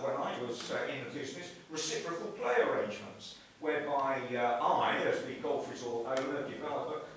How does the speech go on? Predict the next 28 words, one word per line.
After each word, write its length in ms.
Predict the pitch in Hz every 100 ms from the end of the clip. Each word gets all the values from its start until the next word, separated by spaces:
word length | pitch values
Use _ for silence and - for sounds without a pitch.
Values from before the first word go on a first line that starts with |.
| -
would 160 | 185
make 240 | 226 220 208
a 80 |
reciprocal 640 | 160 165 220 214 208 165 147
arrangement 600 | 143 170 175 - 110 -
with 100 | 135 135
a 40 |
nearby 380 | 156 156 131 117 -
golf 300 | 147 156 - -
course 400 | 143 135 - - -
that 100 | -
had 140 | - -
perhaps 340 | - - - -
hosted 440 | - - - - -
an 100 | 131
Open 380 | 139 135 135 131
a 240 | 120 117
couple 240 | 131 135 -
of 100 | 135
years 240 | 143 139
ago, 500 | - 135 135 131 127 127 - -
and, 680 | 123 120 120 120 117 113 120
uh, 520 | 117 104 - - - - - - - -
perhaps 360 | - - - -
an 60 | -
Englishman 440 | 214 - - - - 107 - -
had, 100 |
uh, 40 | -